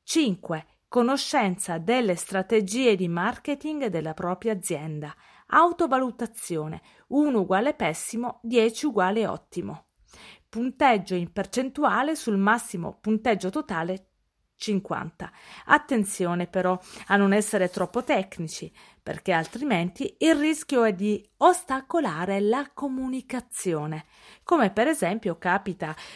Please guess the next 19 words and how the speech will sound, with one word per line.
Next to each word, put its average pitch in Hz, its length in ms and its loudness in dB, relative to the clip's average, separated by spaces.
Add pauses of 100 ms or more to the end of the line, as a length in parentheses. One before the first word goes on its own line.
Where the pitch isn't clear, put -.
(140)
quando 190 560 4 (200)
il 202 160 -2
venditore 202 640 2
utilizza 180 540 0
un 170 80 -2
linguaggio 170 680 0
molto 170 360 -2
complesso, 180 800 -4 (180)
eh, 220 220 2
riprendendo 185 1000 0
l'esempio 208 600 2
dell'avvocato 180 800 2
del 170 120 -4
primo 170 320 -2
capitolo, 202 600 -2
un 160 160 -2
linguaggio 202 640 2
troppo 233 540 2
giuridico. 190 800 -4